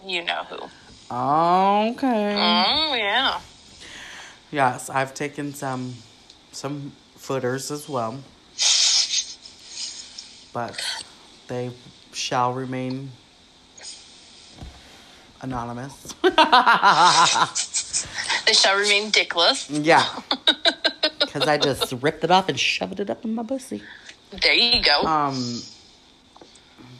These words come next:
Speaker 2: but yeah, s-, what's the smallest dick you've ever been with?
Speaker 1: The smallest dick I had ever been with was, I mean, the one before the current one, he was pretty small, but he was a good starter dick for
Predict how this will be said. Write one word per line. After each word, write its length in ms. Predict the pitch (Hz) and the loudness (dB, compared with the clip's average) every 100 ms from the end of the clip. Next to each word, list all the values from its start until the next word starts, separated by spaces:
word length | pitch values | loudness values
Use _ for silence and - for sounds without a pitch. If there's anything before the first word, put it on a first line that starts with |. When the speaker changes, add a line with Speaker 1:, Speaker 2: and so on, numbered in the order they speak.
| - 254 | -10 -4
Speaker 2:
but 60 | |
yeah, 300 | 254 175 135 | 0 2 0
s-, 240 | 135 - - 139 | -6 -18 -14 0
what's 260 | 175 190 - | 2 2 -4
the 180 | - 185 | -8 -8
smallest 1040 | - 151 135 131 127 143 170 131 123 - | -8 -8 -4 0 4 4 2 -2 -8 -12
dick 220 | 113 107 | -12 -12
you've 120 | 110 | -12
ever 160 | 110 107 | -12 -12
been 240 | 101 98 | -12 -12
with? 400 | 85 - - - - - - - - - - - - - - | -12 -14 -20 -20 -20 -20 -20 -20 -20 -16 -16 -14 -14 -12 -2
Speaker 1:
The 120 | - | 0
smallest 580 | 214 226 202 277 330 - | 0 2 2 4 2 0
dick 160 | 175 - | 0 0
I 40 | 185 | -2
had 160 | 175 | -2
ever 200 | 160 - | -4 -4
been 220 | 160 160 - | -6 -6 -4
with 220 | - - - - - - - | -4 -6 -12 -20 -20 -20 -10
was, 540 | - 226 180 175 180 - _ _ _ - - _ | -4 -2 -2 -4 -14 -20 _ _ _ -20 -20 _
I 100 | 180 | -2
mean, 300 | 196 185 180 - | 0 0 -2 -4
the 120 | 214 | -2
one 320 | 202 202 214 214 | 0 -2 -2 -4
before 340 | 196 - 202 | -6 -2 -2
the 80 | 190 | -2
current 440 | - 190 180 165 | 0 0 2 -2
one, 220 | 165 156 165 | -2 -2 -2
he 160 | - | -4
was 140 | 196 - | -4 -4
pretty 260 | 180 160 | -2 -2
small, 460 | 165 165 156 156 165 | -2 -2 -2 -2 0
but 240 | 160 147 - - - | 0 0 -6 -20 -12
he 200 | - 269 | -2 0
was 180 | 254 226 | 2 0
a 80 | 208 | 0
good 260 | 208 202 | 0 0
starter 680 | - - - - 165 170 202 | -2 -2 -2 -2 0 0 -2
dick 300 | 226 254 262 | -4 -4 -4
for 220 | - 185 | -4 -6